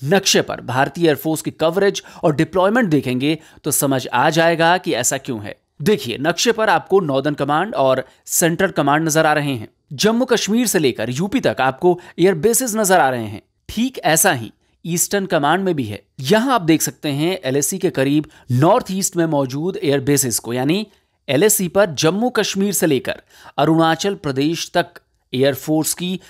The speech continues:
परमानेंट डिप्लॉयमेंट है। अब आते हैं चीन पर। एलएसी पर चीन के पास सिर्फ पांच मेन एयरफील्ड्स हैं। तिब्बत में कोंका डेजोंग, होपिंग, पेंगटा, लिंजी और गारगुनसा।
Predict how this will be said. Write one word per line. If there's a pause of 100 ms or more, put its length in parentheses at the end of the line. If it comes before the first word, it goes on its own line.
(260)
परमानेंट
डिप्लॉयमेंट
है। (120)
अब
आते
हैं
चीन
पर। (260)
एलएसी
पर
चीन
के
पास
सिर्फ
पांच
मेन
एयरफील्ड्स
हैं। (240)
तिब्बत
में
कोंका
डेजोंग, (340)
होपिंग, (300)
पेंगटा, (180)
लिंजी
और
गारगुनसा।